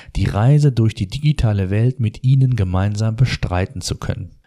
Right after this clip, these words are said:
Für die Podcast-Episode erstelle ich unter ottersbach consulting punkt de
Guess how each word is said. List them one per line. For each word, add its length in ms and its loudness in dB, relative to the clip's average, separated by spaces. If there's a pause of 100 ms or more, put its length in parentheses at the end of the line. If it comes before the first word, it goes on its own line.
(220)
Für 160 2
die 100 0
Podcast-Episode 1200 0
erstelle 380 4
ich 180 2
unter 360 0
ottersbach 560 2 (360)
consulting 840 0 (560)
punkt 400 -2
de 480 0